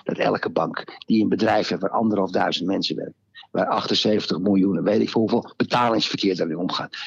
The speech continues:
even voor vijf dagen een overbruggingskrediet moeten hebben, omdat de investeerders gewoon klaar zijn. Dat hebben de investeerders, melden dat ook bij de Rabobank. En ze hebben gewoon faillissement aangevraagd. Yves,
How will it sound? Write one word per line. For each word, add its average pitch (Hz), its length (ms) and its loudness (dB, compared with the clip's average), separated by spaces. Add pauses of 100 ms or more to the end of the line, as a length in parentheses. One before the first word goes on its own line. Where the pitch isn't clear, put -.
(120)
even 117 320 2
voor 98 140 0
vijf 104 300 2
dagen - 640 -2
een 113 120 0
overbruggingskrediet 104 840 2
moeten 92 240 2
hebben, 76 200 -2 (220)
omdat 104 200 0
de - 80 0
investeerders 151 500 2
gewoon 107 180 0
klaar 185 280 4
zijn. 82 180 0 (680)
Dat - 140 0
hebben 160 240 2
de 135 60 2
investeerders, 147 540 2 (300)
melden 202 420 2
dat 131 160 -2
ook 120 180 -2
bij 113 140 -2
de 98 80 -2
Rabobank. - 560 -6 (340)
En 156 100 0
ze 123 80 0
hebben 143 220 2
gewoon 220 560 2 (880)
faillissement 104 640 -4
aangevraagd. - 680 -6 (680)
Yves, - 680 2